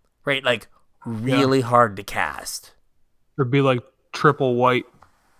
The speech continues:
Speaker 2: teamer.
Speaker 1: Yeah, like,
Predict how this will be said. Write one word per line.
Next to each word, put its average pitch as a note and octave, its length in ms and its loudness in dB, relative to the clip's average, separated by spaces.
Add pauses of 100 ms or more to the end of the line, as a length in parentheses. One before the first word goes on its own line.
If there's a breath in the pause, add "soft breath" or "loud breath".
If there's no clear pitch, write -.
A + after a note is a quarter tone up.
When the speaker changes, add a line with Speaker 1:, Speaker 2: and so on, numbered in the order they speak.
(240)
Speaker 2:
teamer. B2 380 -6 (1400 loud breath)
Speaker 1:
Yeah, F3 200 4
like, D3+ 260 -2